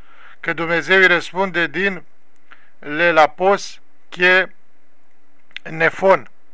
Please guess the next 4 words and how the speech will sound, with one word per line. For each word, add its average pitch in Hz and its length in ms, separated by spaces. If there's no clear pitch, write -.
Furtună, 185 800
vijelie 156 1000
și 165 260
nor, 170 420